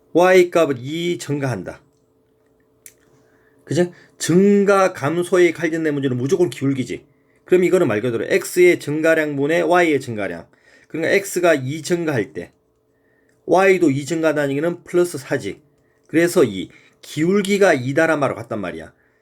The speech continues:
그래서 Y는 어떻게 되겠어? 기울기가 이고 뒤에 있는 Y절편 얼마? 일. 이렇게 하면 된다. 그래서 증가, 이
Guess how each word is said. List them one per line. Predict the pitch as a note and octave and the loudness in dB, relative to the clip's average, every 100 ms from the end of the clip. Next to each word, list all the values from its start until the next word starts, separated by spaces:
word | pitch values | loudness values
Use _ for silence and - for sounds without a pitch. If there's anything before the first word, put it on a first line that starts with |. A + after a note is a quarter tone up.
| _ | _
그래서 | D3+ F3 F3 | 0 0 2
Y는 | E3 F#3+ F#3 | 2 2 2
어떻게 | A#2 - | -2 -6
되겠어? | G2 F#2+ D#2 - _ _ _ _ _ _ _ _ _ _ _ _ _ _ _ - | -10 -10 -16 -20 _ _ _ _ _ _ _ _ _ _ _ _ _ _ _ -20
기울기가 | - D#3 F3+ F3 E3+ A#2 | -4 2 4 4 4 2
이고 | G#2 G#2 E2+ _ _ _ _ _ _ | 0 -8 -12 _ _ _ _ _ _
뒤에 | - D#3 | -2 0
있는 | D#3 | 0
Y절편 | A2 C3+ D#3+ F3 E3+ | 0 2 2 2 0
얼마? | B2 C#3+ E3+ - _ _ - | 0 0 -2 -4 _ _ -10
일. | A2+ G#2+ | -8 -6
이렇게 | C3 | -6
하면 | - | -6
된다. | A2 F#2+ G2+ C#3+ D#3 - _ _ _ - _ _ | -6 -4 -2 -2 -4 -14 _ _ _ -20 _ _
그래서 | C3+ D#3 E3+ E3 | 0 4 4 2
증가, | - D3+ F#3 F#3 E3+ G2 - _ _ _ _ _ _ - | 0 -2 0 2 2 0 -8 _ _ _ _ _ _ -10
이 | D3+ | -6